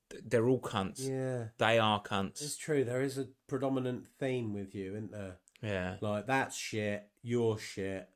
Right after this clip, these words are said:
Speaker 2: she's shit, they're shit,
Speaker 1: Mm.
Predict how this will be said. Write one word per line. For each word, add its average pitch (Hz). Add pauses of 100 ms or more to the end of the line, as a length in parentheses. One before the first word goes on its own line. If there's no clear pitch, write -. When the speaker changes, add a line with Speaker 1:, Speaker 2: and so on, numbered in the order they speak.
(760)
Speaker 2:
she's 127
shit, 95 (840)
they're 120
shit, 95
Speaker 1:
Mm. 98